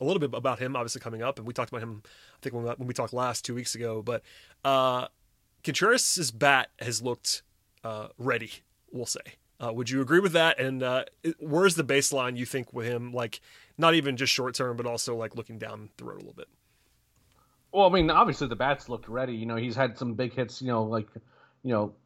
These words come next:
Speaker 2: like, and in big situations too. It's not just kind of, like, garbage time solo homers and, you know, doesn't do anything the rest of the way. He dr-, he's been drawing walks, uh, has hit the ball with authority. Obviously, he hits that, hits that tank earlier in the week,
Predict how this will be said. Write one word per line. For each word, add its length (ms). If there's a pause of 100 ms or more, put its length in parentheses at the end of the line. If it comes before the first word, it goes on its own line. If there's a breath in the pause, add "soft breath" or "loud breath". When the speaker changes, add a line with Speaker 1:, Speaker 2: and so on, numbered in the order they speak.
(160)
Speaker 2:
like, 240
and 240
in 320
big 180
situations 800
too. 320
It's 120
not 180
just 180
kind 100
of, 80
like, 140
garbage 320
time 180
solo 300
homers 520
and, 180 (320 loud breath)
you 80
know, 80
doesn't 220
do 100
anything 180
the 60
rest 120
of 20
the 60
way. 120
He 80
dr-, 160
he's 100
been 140
drawing 320
walks, 560 (400 soft breath)
uh, 160
has 160
hit 160
the 60
ball 160
with 100
authority. 580 (220)
Obviously, 400
he 120
hits 220
that, 320
hits 140
that 160
tank 260
earlier 300
in 80
the 60
week, 300